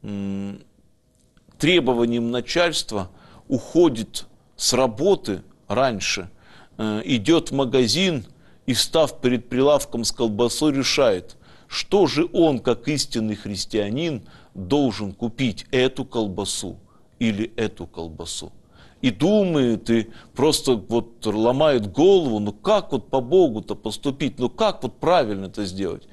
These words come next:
Никак, вернись домой, вернись на работу, исполни то, что сказал тебе начальник. И тогда у тебя не будет проблем с тем,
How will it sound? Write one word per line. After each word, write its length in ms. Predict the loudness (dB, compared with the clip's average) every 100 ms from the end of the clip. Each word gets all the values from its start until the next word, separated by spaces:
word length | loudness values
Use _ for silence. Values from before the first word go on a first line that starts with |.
| -20 -20 -10
Никак, 500 | -2 0 4 2 2
вернись 400 | 2 2 2 -2
домой, 500 | 2 2 2 0 -2
вернись 540 | 0 0 0 -2 -4 -2
на 100 | -2
работу, 480 | 0 0 -2 -2 -8
исполни 440 | -4 -2 0 -2
то, 200 | -2 -4
что 180 | -4 -10
сказал 400 | -8 -2 0 -2
тебе 260 | -4 -6
начальник. 600 | -6 -4 0 0 0 -10 -20 -20 -20 -20 -6
И 40 |
тогда 280 | -4 2 2
у 60 |
тебя 200 | 2 0
не 120 | 0 -2
будет 420 | -2 -4 -4 -6
проблем 400 | -4 -2 -2 -2
с 100 | -4
тем, 300 | 0 0 0